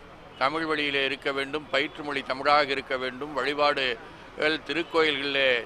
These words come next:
தமிழிலேயே நடத்தப்பட வேண்டும், தமிழர்கள் அனைவரும் அர்ச்சகராகக்கூடிய வகையில் அவருடைய செயல்பாடுகளுக்கு அரசு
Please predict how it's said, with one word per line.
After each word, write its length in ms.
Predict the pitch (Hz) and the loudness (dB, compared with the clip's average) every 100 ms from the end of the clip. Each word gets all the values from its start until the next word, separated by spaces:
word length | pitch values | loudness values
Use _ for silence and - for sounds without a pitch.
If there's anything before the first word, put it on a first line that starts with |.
| - | 0
தமிழிலேயே 680 | 131 151 156 151 151 147 151 | -2 0 2 4 4 4 2
நடத்தப்பட 580 | 135 143 156 139 139 | 2 0 -2 2 2
வேண்டும், 420 | 131 135 131 151 143 - - - | 2 -2 -4 -8 -8 -16 -18 -4
தமிழர்கள் 560 | 131 143 160 147 139 120 101 | 0 2 2 2 0 -4 -2
அனைவரும் 500 | 120 147 156 165 151 101 - | 0 2 2 0 0 -6 -2
அர்ச்சகராகக்கூடிய 960 | 135 - 160 156 156 147 147 - 143 139 | -2 2 4 6 8 6 2 -2 -4 0
வகையில் 380 | 131 147 151 151 | 0 0 2 4
அவருடைய 720 | 143 127 131 131 123 120 107 - - - | 4 0 0 2 4 4 2 -8 -18 -2
செயல்பாடுகளுக்கு 760 | 139 156 156 160 156 143 135 139 | 2 4 8 6 6 0 -2 2
அரசு 600 | 131 147 160 143 113 | 2 0 0 0 -2